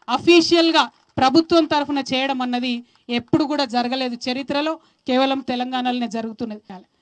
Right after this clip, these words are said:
కాంగ్రెస్ పార్టీ రెండు వేల పద్నాలుగు దాకా అనేక సార్లు అధికారంలోకి వచ్చింది. వచ్చినాక నిజామాబాద్ నగరం నుంచి, నిజామాబాద్ జిల్లా నుంచి చాలామంది పెద్ద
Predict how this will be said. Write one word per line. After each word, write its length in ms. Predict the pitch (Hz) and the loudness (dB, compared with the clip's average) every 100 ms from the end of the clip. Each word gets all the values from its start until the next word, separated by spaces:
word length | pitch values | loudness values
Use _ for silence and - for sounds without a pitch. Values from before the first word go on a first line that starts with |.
| _ _ _ | _ _ _
కాంగ్రెస్ 480 | 247 277 311 320 - | -4 0 4 2 2
పార్టీ 260 | 302 311 320 | 0 0 0
రెండు 240 | 311 285 294 | 0 0 2
వేల 180 | 302 | 0
పద్నాలుగు 460 | 294 285 254 277 285 | 0 -2 0 0 2
దాకా 240 | 277 294 277 | 0 2 -2
అనేక 360 | 277 320 330 | 0 -2 -4
సార్లు 320 | 277 294 294 | -4 -4 -2
అధికారంలోకి 540 | 277 254 269 262 254 240 | -4 -2 -4 -4 -6 -8
వచ్చింది. 300 | 226 240 - _ _ _ _ - | -10 -14 -16 _ _ _ _ -8
వచ్చినాక 420 | 247 311 320 311 349 330 _ _ _ _ _ _ | -4 -2 0 0 -2 -6 _ _ _ _ _ _
నిజామాబాద్ 680 | 226 233 269 320 311 311 311 | -10 -4 0 0 2 0 0
నగరం 320 | 277 285 294 294 | -2 -2 -4 -6
నుంచి, 340 | 285 277 262 262 | -8 -10 -14 -14
నిజామాబాద్ 560 | 254 277 285 277 277 | -6 -2 -2 -2 -4
జిల్లా 280 | 202 262 277 | -6 -2 -2
నుంచి 320 | 285 277 254 247 - _ _ - | -2 -4 -8 -12 -14 _ _ -12
చాలామంది 520 | 240 262 302 302 285 | -4 -2 0 -2 -4
పెద్ద 200 | 269 | -6